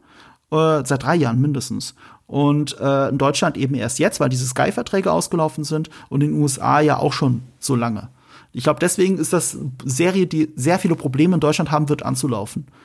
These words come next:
Also wir sehen das bei YouTube-Zahlen zum Teil, wir sehen das, äh, bei Artikelzahlen. Die Leute sind noch vorsichtig und schon wieder ein Streaming-Anbieter, verstehe ich. Um, um die Frage weiterzuleiten, glaubst du denn jetzt nach der ersten Folge, egal wie es dir gefallen hat,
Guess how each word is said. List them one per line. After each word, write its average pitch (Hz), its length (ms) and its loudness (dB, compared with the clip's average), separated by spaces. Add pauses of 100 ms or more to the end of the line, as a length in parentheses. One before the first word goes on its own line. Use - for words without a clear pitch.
(280)
Also 127 140 0
wir 147 80 4
sehen 170 220 4
das 180 120 0
bei 151 80 2
YouTube-Zahlen 196 800 0
zum 185 160 -2
Teil, 165 420 0 (320)
wir 139 220 0
sehen 147 180 0
das, 147 300 0
äh, 131 160 0
bei 131 180 -2
Artikelzahlen. 170 560 0
Die 156 80 2
Leute 165 320 4
sind 156 460 -2 (100)
noch 156 140 -2
vorsichtig 196 640 0
und 151 180 -4
schon 170 160 0
wieder 180 200 2
ein 151 80 -2
Streaming-Anbieter, 139 720 -2 (300)
verstehe 127 420 -4
ich. - 180 -14 (460)
Um, 190 200 4
um 175 160 4
die 175 120 0
Frage 165 640 2
weiterzuleiten, 127 800 0
glaubst 160 400 0
du 175 80 -2
denn 139 460 0
jetzt 143 180 -2
nach 139 120 0
der 135 120 -6
ersten 131 260 -2
Folge, 151 420 0
egal 147 280 0
wie 175 40 0
es 147 100 -4
dir 139 100 -2
gefallen 143 360 0
hat, 127 140 -6